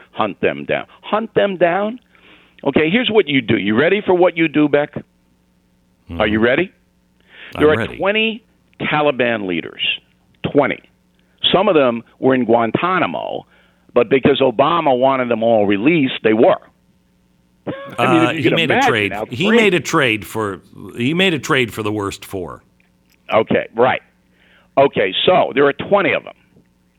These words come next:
Speaker 1: And U S Intel knows pretty much where they live, where they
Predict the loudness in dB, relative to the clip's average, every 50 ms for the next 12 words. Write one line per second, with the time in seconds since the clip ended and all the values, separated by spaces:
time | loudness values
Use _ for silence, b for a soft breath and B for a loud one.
0 | b b b b b b b b b b 0 0 2 2 2 0 -2 -4 -6 -12
1 | -16 _ _ -10 -4 0 2 4 4 4 2 2 0 0 0 2 2 2 4 4
2 | 2 2 2 2 4 4 6 6 6 6 4 2 -2 -2 0 0 2 2 2 2
3 | 2 2 2 0 -2 -6 -4 0 2 2 4 4 2 0 2 2 2 4 4 2
4 | 0 0 2 2 2 2 2 -2 _ _ _ _ _ _ _ _ _ _ _ _
5 | _ _ _ _ _ _ _ _ _ _ -4 2 2 4 4 4 2 2 0 0